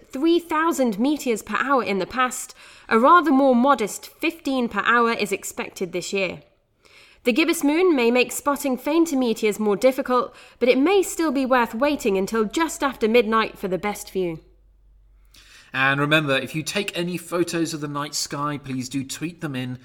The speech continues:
Speaker 2: to at R O G Astronomers. You may also want to check out our night sky highlights blog on our website,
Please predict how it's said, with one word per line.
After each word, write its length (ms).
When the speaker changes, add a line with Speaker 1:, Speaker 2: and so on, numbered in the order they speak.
Speaker 2:
to 200
at 380
R 300
O 60
G 220
Astronomers. 800
You 80
may 160
also 200
want 140
to 80
check 260
out 240
our 120
night 300
sky 340
highlights 500
blog 400
on 180
our 160
website, 600